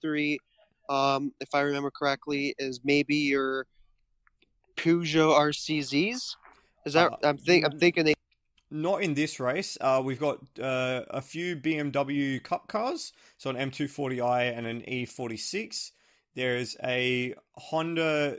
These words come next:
Speaker 2: Civic as well, and then the S P three class, we've got a B M W M three V eight.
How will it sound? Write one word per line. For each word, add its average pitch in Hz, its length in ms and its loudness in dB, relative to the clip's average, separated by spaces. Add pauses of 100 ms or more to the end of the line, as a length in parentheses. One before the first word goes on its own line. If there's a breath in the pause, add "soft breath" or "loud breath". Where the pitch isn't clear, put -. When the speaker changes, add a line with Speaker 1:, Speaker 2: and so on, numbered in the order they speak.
Speaker 2:
Civic - 760 -8 (420)
as 127 240 -2
well, 226 320 -4 (220 soft breath)
and 135 140 0
then 135 120 -4
the 135 180 -4
S 147 140 -4
P 143 120 -6
three 139 220 -6
class, 123 300 -2
we've 131 80 -4
got 123 100 -4
a 113 40 -4
B 127 120 -4
M 123 80 -4
W 117 300 -2
M 113 160 -6
three 113 280 -4
V 110 200 -4
eight. 107 300 -4